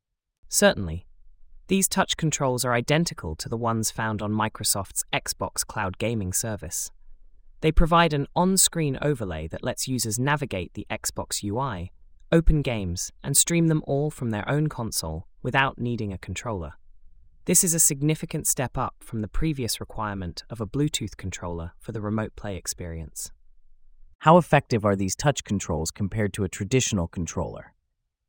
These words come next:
Speaker 1: While a dedicated controller will still provide a superior experience, the touch controls are surprisingly good in a pinch. In fact, Microsoft revealed a couple of years ago that twenty percent of Xbox Cloud Gaming players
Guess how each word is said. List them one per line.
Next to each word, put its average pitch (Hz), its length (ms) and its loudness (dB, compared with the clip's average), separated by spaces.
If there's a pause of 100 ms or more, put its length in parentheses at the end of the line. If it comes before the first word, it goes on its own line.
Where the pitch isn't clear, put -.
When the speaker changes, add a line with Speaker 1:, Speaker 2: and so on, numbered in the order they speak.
(280)
Speaker 1:
While 120 160 4
a 113 60 2
dedicated 160 540 2
controller 117 480 -2
will 87 160 -4
still - 240 2
provide 117 360 -2
a - 20 -6
superior 117 480 -2
experience, - 680 -4 (460)
the - 60 -6
touch - 280 2
controls 95 600 -4
are - 60 -2
surprisingly 117 760 4
good 104 260 -2
in 80 80 -6
a 80 60 -8
pinch. - 500 -6 (760)
In 131 120 2
fact, - 460 4 (280)
Microsoft 160 540 4
revealed 120 320 -2
a 110 60 -6
couple 156 280 -4
of 120 120 -4
years 139 240 4
ago 87 320 -6 (160)
that - 180 -6
twenty 185 360 2
percent 156 460 0
of - 100 -12
Xbox - 460 -4
Cloud 110 340 -2
Gaming 117 360 0
players 82 500 -6